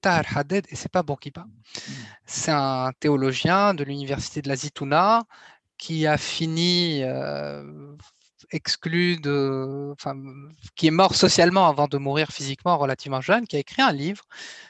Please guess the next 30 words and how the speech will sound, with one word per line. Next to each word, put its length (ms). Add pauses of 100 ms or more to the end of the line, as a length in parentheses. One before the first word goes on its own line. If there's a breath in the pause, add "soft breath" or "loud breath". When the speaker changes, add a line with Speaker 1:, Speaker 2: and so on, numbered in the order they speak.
(180 loud breath)
Speaker 1:
euh, 60
qui 120
s'appelle 380
Notre, 800
Notre 380
femme 640
dans 420
la 380
charia 680 (280 loud breath)
Speaker 2:
Oui. 240
Speaker 1:
et, 500
et 60
dans 100
la 100
société. 520 (640 loud breath)
Et 80
donc, 220
ce 100
livre-là 640
a 140
été 360
attaqué, 600 (420)
notamment 600
où 80
il 60
posait 320
la 100
question 300
du 100
voile 320